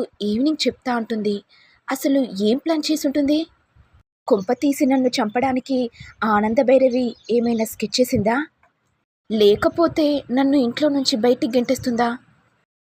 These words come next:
అబ్బా, ఇప్పుడు నేను పిచ్చిదాన్ని అయిపోతున్నాను ఆ ఆనంద భైరవి వల్ల. ఎలాగైనా సరే ఈవినింగ్ వరకు ఆ ప్లాన్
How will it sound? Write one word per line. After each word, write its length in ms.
అబ్బా, 340
ఇప్పుడు 260
నేను 160
పిచ్చిదాన్ని 440
అయిపోతున్నాను 560
ఆ 160
ఆనంద 220
భైరవి 340
వల్ల. 140
ఎలాగైనా 460
సరే 180
ఈవినింగ్ 460
వరకు 220
ఆ 120
ప్లాన్ 240